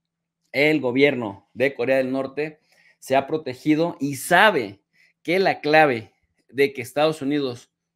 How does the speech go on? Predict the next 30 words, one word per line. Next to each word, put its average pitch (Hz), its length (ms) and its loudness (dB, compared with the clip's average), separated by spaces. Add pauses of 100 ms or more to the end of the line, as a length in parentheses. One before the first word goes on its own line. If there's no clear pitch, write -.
no 131 140 -4
lo 151 140 -4
invada, 135 440 -4
que 135 60 -14
la 123 120 -6
diferencia 131 440 -8
entre 147 220 -10
que 123 160 -6
no 135 180 -4
lo 143 120 0
invada 127 540 -2 (480)
y 123 200 -12
que 123 160 -4
lo 120 180 -4
castigue 131 380 -8
nada 139 160 -6
más 139 180 -6
con 139 180 -10
sanciones 139 600 -8
es 143 300 -8
su 170 200 -12
programa 135 340 -2
nuclear, 131 540 -4 (320)
porque 147 300 -4
ahí, 147 400 -2 (100)
ahí 143 240 -2
sí 160 300 -8
que 135 80 -12
Estados 143 400 -6
Unidos, 143 480 -6